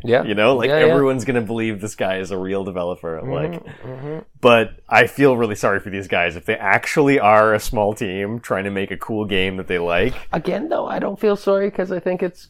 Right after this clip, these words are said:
Speaker 1: great. Uh, I think, again, it's just gonna shine so much
Speaker 2: Well,
Speaker 1: light on them.
Speaker 2: you're
Speaker 1: And,
Speaker 2: kinda right. You're
Speaker 1: um,
Speaker 2: kinda right.
Speaker 1: and, and it, even if it isn't him, <clears throat> or, uh, yeah, even if it isn't true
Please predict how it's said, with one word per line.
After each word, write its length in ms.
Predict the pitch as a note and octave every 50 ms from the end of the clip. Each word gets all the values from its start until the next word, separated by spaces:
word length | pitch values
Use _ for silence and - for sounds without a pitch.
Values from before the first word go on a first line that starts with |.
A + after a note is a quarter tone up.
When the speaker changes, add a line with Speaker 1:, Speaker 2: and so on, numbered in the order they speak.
| _ -
Speaker 1:
great. 440 | - - C#3+ D3+ E3+ - - A#3 - _ _ -
Uh, 380 | E3+ D3 C#3 C3+ C#3 C#3 C3+ C3
I 120 | D3 C#3+
think, 200 | - E3 E3 D#3+
again, 280 | E3+ D3+ C#3+ D#3 E3 E3+
it's 120 | D3 -
just 140 | - C#3 -
gonna 160 | - D3+ C#3+
shine 300 | - - D#3 D3+ D3 C#3
so 180 | - - D3+ D3
much 160 | D3 C#3+ A2
Speaker 2:
Well, 140 | C3 E3 B2
Speaker 1:
light 180 | C3 D#3 D#3
on 160 | D3+ C#3+ C3
them. 160 | A#2 A2+ A2+ A2 - - - _
Speaker 2:
you're 120 | G2+ B2 C3
Speaker 1:
And, 80 | B2+ E3 G3 A3
Speaker 2:
kinda 80 | -
right. 380 | C3 B2+ B2 A#2+ B2 B2 A#2+ A#2
You're 80 | A#2 A#2+
Speaker 1:
um, 60 | A#2+
Speaker 2:
kinda 180 | B2 B2 B2 A#2+
right. 180 | A2 G#2+ A2
Speaker 1:
and, 220 | A#2+ C#3 C3+ C3+ C#3
and 220 | - C#3 C#3 C#3+
it, 220 | C#3+ - D3+ - -
even 260 | F3 F#3+ F#3+ F3 F3
if 140 | F3 - -
it 80 | F3 -
isn't 400 | D3+ D3+ D#3 D#3 D#3 D3 - -
him, 420 | C#3+ D3 D#3 D3+ B2+ A#2 B2+ B2 - - - - - _ - -
<clears throat> 400 | - - - D3 B2+ - - -
or, 360 | A#2+ A2+ G#2+ G#2 G2+ A2 - -
uh, 280 | - A#2+ A2 G#2+ A2 G#2+ - -
yeah, 180 | D3 D3+ B2
even 240 | G2+ B2 D3 E3 D#3
if 100 | C#3 -
it 80 | C#3+ C#3
isn't 280 | D#3 D#3+ - C3+ -
true 380 | - - - A2+ A2 G#2+ G#2+